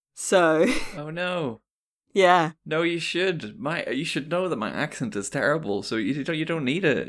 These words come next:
Speaker 2: you don't, you don't need to, you need to get, don't, don't, just ignore, just ignore me.
Speaker 1: <laughs>
Speaker 2: I'm a bad person. Just, <laughs> just put me to one side there. I mean, o-, on the other hand,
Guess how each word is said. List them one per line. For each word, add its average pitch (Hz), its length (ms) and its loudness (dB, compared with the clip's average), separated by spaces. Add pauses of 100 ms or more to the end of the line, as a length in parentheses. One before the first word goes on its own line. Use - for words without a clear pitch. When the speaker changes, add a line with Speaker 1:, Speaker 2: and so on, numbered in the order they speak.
Speaker 2:
you 135 100 -4
don't, 147 340 -8
you - 120 -8
don't 214 200 -8
need 247 220 -2
to, 117 340 -4 (520)
you - 140 -8
need 156 100 -4
to 151 120 -2
get, 80 480 0
don't, 151 340 0
don't, 117 220 -2
just 143 220 -4
ignore, 120 560 0 (100)
just - 220 -10
ignore 107 400 -2
me. 110 300 -4 (160)
Speaker 1:
<laughs> - 160 -12
Speaker 2:
I'm - 1600 -8
a 127 60 2
bad 117 400 4
person. 107 440 0
Just, - 520 -2 (100)
<laughs> - 140 -20
just - 320 -2
put - 160 4
me 127 100 2
to 117 80 2
one 160 180 2
side 104 340 6
there. - 300 0 (460)
I 117 80 0
mean, 110 380 0
o-, 110 180 -2
on 113 100 2
the 113 100 6
other 117 200 4
hand, 104 420 0